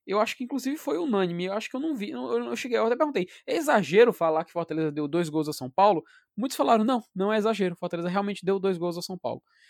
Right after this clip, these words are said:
É algo que a gente tem que prestar mais atenção. Afinal, uma competição eliminatória, uma competição mata-mata, algo que não se deve fazer é levar gol.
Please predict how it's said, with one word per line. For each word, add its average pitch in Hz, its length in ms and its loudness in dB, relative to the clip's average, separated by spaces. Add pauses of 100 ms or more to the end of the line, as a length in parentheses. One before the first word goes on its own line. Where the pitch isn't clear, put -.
(500)
É 208 60 4
algo 220 220 6
que - 100 -8
a 233 40 -6
gente 220 220 -8
tem 214 120 -8
que - 60 -20
prestar 208 300 -8
mais 202 180 -4
atenção. 185 420 -8
Afinal, 165 640 -6
uma 160 160 -6
competição 165 460 -6
eliminatória, 170 800 -2
uma 156 160 -8
competição 156 460 -10
mata-mata, 160 760 -4 (260)
algo 196 340 2
que - 180 -10
não 220 580 0
se - 200 -6
deve 170 420 0
fazer 160 520 -6
é 165 80 -6
levar 156 320 -2
gol. 131 240 -4